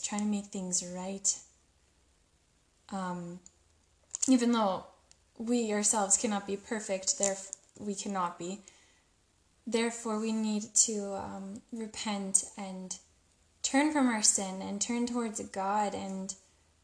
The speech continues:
um, and to know that Jesus' sacrifice was sufficient for our sin.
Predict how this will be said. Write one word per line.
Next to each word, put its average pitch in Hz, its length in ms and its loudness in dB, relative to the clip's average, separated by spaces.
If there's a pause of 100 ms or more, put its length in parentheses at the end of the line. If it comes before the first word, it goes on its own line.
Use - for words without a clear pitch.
(180)
um, 196 520 -6 (1900)
and 220 140 0
to 220 60 0
know 214 200 2
that 208 220 0
Jesus' 208 560 0
sacrifice 190 680 0
was 190 100 -8
sufficient 190 840 6
for 254 400 0
our 180 160 0
sin. - 520 2